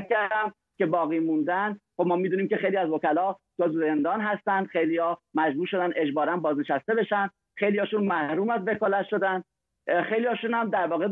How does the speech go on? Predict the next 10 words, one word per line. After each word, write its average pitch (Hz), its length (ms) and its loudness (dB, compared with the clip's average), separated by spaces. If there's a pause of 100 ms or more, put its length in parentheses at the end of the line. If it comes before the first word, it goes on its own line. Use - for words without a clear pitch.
(120)
دچار 202 360 0 (460)
کوچ، 214 180 -2 (460)
کوچ 208 160 0
اجباری 170 480 0
شدن 214 220 -2
و 220 60 0
از 185 180 0
کشور 190 260 0
خارج 208 280 0
شدن. 156 260 -2